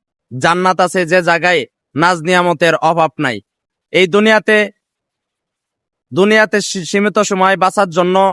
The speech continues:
আমরা অনেক নিজেকে ব্যস্ত রাখি এবং কি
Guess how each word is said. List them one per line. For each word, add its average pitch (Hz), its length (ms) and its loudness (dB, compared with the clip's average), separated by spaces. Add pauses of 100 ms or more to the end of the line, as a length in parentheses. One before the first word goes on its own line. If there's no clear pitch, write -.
(300)
আমরা 170 320 2
অনেক 175 260 2 (260)
নিজেকে 180 440 0
ব্যস্ত 160 300 -2
রাখি 180 380 0 (440)
এবং 175 220 2 (100)
কি 196 160 0